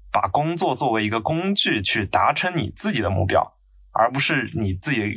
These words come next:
这个人被工作变成了一个工具，你变成老板的一个，怎么说，呃，执行他的目标的一个工具人。像方法可能就是说你要做些你自己的一摊事儿，比如说像图图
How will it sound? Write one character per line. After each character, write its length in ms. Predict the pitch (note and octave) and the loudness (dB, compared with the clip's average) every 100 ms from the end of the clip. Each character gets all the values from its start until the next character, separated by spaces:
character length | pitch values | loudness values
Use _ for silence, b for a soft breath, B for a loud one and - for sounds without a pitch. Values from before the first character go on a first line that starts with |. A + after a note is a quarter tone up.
| A2 - | -6 -4
这 80 | C#3+ | -2
个 80 | A#2 | 0
人 460 | G2 F#2 G2 D3 - - - | 0 2 0 -2 -8 -14 -4
被 140 | D#3 | -4
工 220 | - F3+ B3+ | -2 -2 0
作 160 | E4 | -2
变 120 | - | -2
成 140 | G2 G2+ | -2 0
了 60 | |
一 40 | F#2 | 0
个 80 | F#2 | 0
工 160 | F#2+ | 0
具， 160 | G2 G#2+ | -2 -2
你 80 | A2 | -4
变 160 | G#2+ C3 | -2 -2
成 160 | C3 | 0
老 220 | G#2 F#2+ B2+ | 2 2 2
板 260 | A2 G2+ - - B B B B | 0 0 -6 -8 B B B B
的 180 | G2 G#2+ | -2 -2
一 80 | |
个， 140 | G#2 G#2+ | -2 -2
怎 100 | G#2 | 0
么 80 | G2 | 0
说， 300 | G#2 G#2+ G#2 - - | 0 -2 -4 -16 -6
呃， 140 | G#2 F#2+ | -2 0
执 180 | - | 2
行 160 | F3 D3+ | 2 0
他 280 | D3+ F#3 A3+ | 2 4 4
的 80 | C3 | 2
目 120 | G2+ | 0
标 180 | F#2 F#2 | 2 2
的 60 | |
一 40 | F#2+ | 2
个 100 | F#2+ | 0
工 160 | F#2+ | 0
具 120 | G2 D#2 | 0 0
人。 240 | D2+ - - - - | -2 -4 -10 -20 -10
像 180 | - A2 | -2 0
方 200 | G#2 D3 | 2 0
法 180 | D3 G#2 | 2 0
可 140 | G2 | 2
能 80 | G2 | 0
就 100 | G#2 | 0
是 80 | G#2 | 0
说 220 | G2 G#2 | 0 0
你 140 | F#2+ F#2 | 0 2
要 160 | F#2+ | 2
做 200 | F#2+ A2 | 2 0
些 260 | G2 G#2+ G#2 B B | 0 0 -2 B B
你 80 | G2+ | -2
自 160 | C#3 | 0
己 140 | G#2+ G2 | 0 0
的 140 | F#2 | 0
一 80 | B2 | 0
摊 200 | - D#3+ | 0 2
事 120 | G#3+ | 2
儿， 200 | - - _ - - - _ | 2 -2 _ -20 -20 -20 _
比 140 | G#2+ | -2
如 180 | G2 F#2+ | 0 0
说 220 | A2+ D3 | 0 0
像 360 | D3+ C3 G#2+ G2 | 0 2 2 2
图 200 | F#2+ G2 G2 | -2 -2 -2
图 420 | - G2 F#2+ | -2 0 0